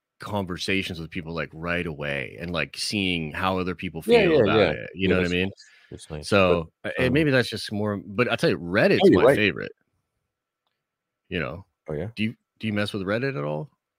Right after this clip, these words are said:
Speaker 2: I have a Reddit, but I don't go on it. I haven't been on it in years.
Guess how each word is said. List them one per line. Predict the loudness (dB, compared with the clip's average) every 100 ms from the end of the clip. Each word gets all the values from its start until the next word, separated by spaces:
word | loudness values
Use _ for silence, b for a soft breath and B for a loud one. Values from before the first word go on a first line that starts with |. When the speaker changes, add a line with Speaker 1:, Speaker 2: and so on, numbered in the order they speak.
| 2
Speaker 2:
I | 4
have | 6 6 6
a | 4
Reddit, | 6 6 6 2 0
but | 2
I | 2
don't | 0
go | -2 -2
on | -4
it. | -8
I | -8
haven't | -6 -6
been | -6
on | -8
it | -12
in | -14
years. | -14 -14 -16